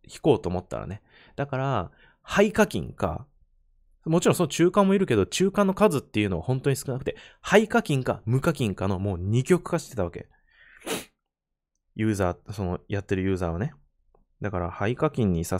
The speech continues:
えられた、支えられてたゲームなのかなって思いますね。ただダウンロード数は結構多かった。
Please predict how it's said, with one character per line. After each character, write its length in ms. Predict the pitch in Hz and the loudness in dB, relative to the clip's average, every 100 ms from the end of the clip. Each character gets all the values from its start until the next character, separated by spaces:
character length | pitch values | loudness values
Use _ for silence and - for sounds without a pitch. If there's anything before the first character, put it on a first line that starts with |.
| - | 0
え 140 | 101 | 2
ら 120 | 101 | 2
れ 100 | 101 | 2
た、 160 | 98 101 - - | 2 -2 -4 -16
支 140 | - 107 - | -16 -12 -6
え 100 | 107 | -2
ら 140 | 110 113 | 0 0
れ 80 | |
て 100 | 113 | -2
た 140 | 117 120 | -4 -2
ゲ 140 | 123 | -2
ー 20 | |
ム 80 | 127 | -4
な 120 | 98 | -4
の 80 | 85 | -6
か 100 | - | -6
な 180 | 90 90 | -6 -6
っ 60 | - | -8
て 80 | |
思 120 | 87 85 | -8 -8
い 40 | |
ま 100 | 87 | -10
す 140 | - | -10
ね。 160 | 82 95 | -12 -12
た 140 | - 139 | -8 -4
だ 100 | 95 | 2
ダ 140 | 98 | 4
ウ 60 | 135 | 4
ン 60 | |
ロ 100 | 156 | 4
ー 20 | |
ド 80 | 160 | 4
数 120 | 156 | 2
は 80 | 95 | 0
結 200 | - 107 | 2 0
構 180 | - 95 | 2 2
多 40 | |
か 100 | 101 | 2
っ 40 | - | -2
た。 220 | - 82 | -10 -16